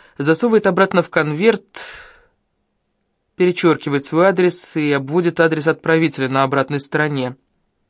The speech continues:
Она берёт из выдвижного ящика марку из запасов Энгуса,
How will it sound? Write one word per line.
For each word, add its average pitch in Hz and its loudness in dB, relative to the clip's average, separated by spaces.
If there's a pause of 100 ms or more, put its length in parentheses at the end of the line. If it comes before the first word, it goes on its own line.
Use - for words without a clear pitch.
(800)
Она 196 2
берёт 190 2
из 165 -2
выдвижного 165 0
ящика 160 0
марку 175 0
из 151 0
запасов 139 -2
Энгуса, 135 -2